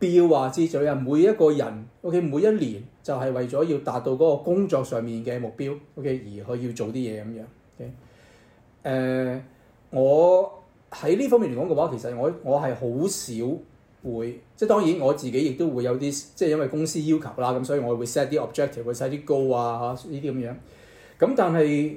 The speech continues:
我如果即係諗返我自己做嘢嘅話，我係，我係唔會話特別係心目中諗住就係話，哦，我做咗呢啲嘢嘅話咧，我距離嗰個目標咧，我要，我又會近咗幾多步噉樣。OK，即係我，我基本上我從來冇諗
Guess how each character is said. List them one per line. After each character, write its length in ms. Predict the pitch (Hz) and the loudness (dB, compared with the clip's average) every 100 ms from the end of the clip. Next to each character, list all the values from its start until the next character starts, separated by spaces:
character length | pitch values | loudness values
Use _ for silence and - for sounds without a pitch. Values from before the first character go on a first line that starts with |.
| - | 0
我 220 | 139 202 - 170 | 2 2 -2 -2
如 120 | 165 | 0
果 100 | 220 | 0
即 120 | - 240 | 2 2
係 60 | |
諗 120 | 147 | 4
返 100 | 190 | 0
我 80 | 185 | 0
自 80 | 156 | 2
己 100 | 160 | 0
做 180 | - 123 | 0 -4
嘢 200 | 123 131 | -2 -2
嘅 100 | 127 | 0
話， 200 | 120 151 | 0 0
我 300 | 127 131 135 | 2 2 2
係， 280 | 123 113 113 - _ _ - _ - - 311 | -2 -8 -10 -14 _ _ -20 _ -20 -20 -6
我 240 | 151 147 143 | 2 2 2
係 100 | 123 | -4
唔 300 | 110 110 120 | -4 -6 -4
會 140 | 139 | 0
話 100 | 135 | 0
特 160 | - - | -2 -8
別 100 | 127 | -10
係 280 | 117 123 117 - - - - 196 - - - - | -8 -8 -8 -12 -20 -20 -20 -16 -16 -18 -20 -20
心 260 | - - 208 | -8 -2 0
目 160 | 196 - | 0 -2
中 200 | 196 196 | 0 0
諗 220 | 170 196 | 0 -4
住 100 | 143 | -4
就 100 | 131 | -4
係 60 | |
話， 140 | 123 143 | -2 2
哦， 240 | 165 165 | 4 4
我 160 | 143 165 | 4 2
做 240 | 175 143 | 2 2
咗 160 | 151 180 | 4 2
呢 80 | 208 | 2
啲 120 | 220 226 | -2 2
嘢 240 | 185 170 | 2 2
嘅 80 | 160 | 2
話 140 | 160 | 2
咧， 100 | 202 - - | 0 -2 -4
我 140 | 147 175 | 2 2
距 140 | 170 | 2
離 120 | 165 131 | 0 2
嗰 20 | |
個 100 | 185 | 2
目 160 | 190 - | 2 2
標 120 | 190 | 4
咧， 80 | 190 | 4
我 160 | 147 | 4
要， 180 | 143 151 - | 2 0 -2
我 160 | 147 156 | 0 4
又 140 | 156 | 6
會 80 | 156 | 4
近 180 | - 143 | -2 -4
咗 120 | 180 | 0
幾 60 | 156 | 0
多 80 | 156 | 2
步 180 | 120 | 0
噉 180 | 131 127 | -2 -4
樣。 80 | 123 - - | -8 -12 -8
OK， 220 | 147 147 - _ _ - | -6 -6 -16 _ _ 2
即 100 | 247 | 2
係 60 | |
我， 320 | 147 147 - 139 | 2 -4 -2 0
我 80 | - | 4
基 100 | 196 | 4
本 100 | 196 | 4
上 180 | 135 127 | -2 -2
我 60 | |
從 240 | 127 123 113 | -6 -8 -8
來 80 | |
冇 260 | 117 120 | -6 -4
諗 40 | 127 | -4